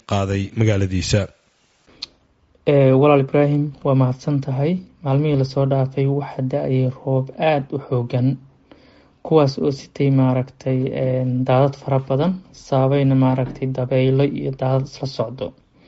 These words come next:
Speaker 2: Marka roobka wuxuu da'ayay laga soo bilaabo maalinta Jimcada ilaa habeenkii xilli dambe, ee, habeenkii Isniinta ahaa. Taa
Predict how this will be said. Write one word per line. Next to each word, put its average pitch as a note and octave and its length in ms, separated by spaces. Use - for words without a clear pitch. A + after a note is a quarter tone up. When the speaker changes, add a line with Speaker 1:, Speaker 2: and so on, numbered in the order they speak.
Speaker 2:
Marka D#3+ 320
roobka D#3+ 360
wuxuu D3 300
da'ayay D#3 640
laga C#3+ 200
soo C#3+ 240
bilaabo C3+ 540
maalinta C#3 480
Jimcada C3+ 600
ilaa D#3 340
habeenkii C3 920
xilli C#3 240
dambe, C3 340
ee, B2+ 360
habeenkii C3+ 320
Isniinta C3 460
ahaa. B2+ 340
Taa D3+ 160